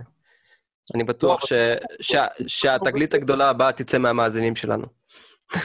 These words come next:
Speaker 2: יודע, פרס נובל זה... יש משהו מוזר בפרס נובל, כי אתה לא יודע, יש ועדה שמחליטה, ו-, וזה קצת...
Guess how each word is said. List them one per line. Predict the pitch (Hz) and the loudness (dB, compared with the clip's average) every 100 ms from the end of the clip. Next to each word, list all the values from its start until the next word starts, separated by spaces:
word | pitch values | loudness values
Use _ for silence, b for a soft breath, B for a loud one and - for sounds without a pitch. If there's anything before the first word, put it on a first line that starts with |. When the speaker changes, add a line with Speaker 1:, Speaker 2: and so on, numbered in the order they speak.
| B - - | B -16 -6
Speaker 2:
יודע, | 135 175 143 | 0 2 2
פרס | 156 196 208 | 0 -2 0
נובל | 190 208 208 | 0 2 2
זה... | 165 156 143 143 139 - - _ - | 2 2 4 4 4 0 -6 _ -2
יש | 196 214 | 0 0
משהו | 180 180 | -2 -2
מוזר | 147 131 170 | -2 2 2
בפרס | 139 123 107 107 - | 2 -2 -2 -4 -4
נובל, | 107 92 95 95 - _ _ - | -4 -2 -2 -2 -8 _ _ -8
כי | 117 120 123 | -2 0 2
אתה | 123 143 | 0 0
לא | 170 | 0
יודע, | 233 240 226 214 208 190 170 - _ _ _ _ _ _ _ b b b _ _ - | 2 2 2 2 2 0 -2 -12 _ _ _ _ _ _ _ b b b _ _ -2
יש | 247 247 | 0 2
ועדה | 220 185 147 131 135 156 | 2 2 2 2 2 2
שמחליטה, | 202 180 165 160 170 151 143 120 123 117 | 0 0 0 0 0 0 2 2 2 0
ו-, | 117 113 113 113 107 | 0 2 2 0 -2
וזה | 110 156 | -6 -10
קצת... | - 190 | -2 -2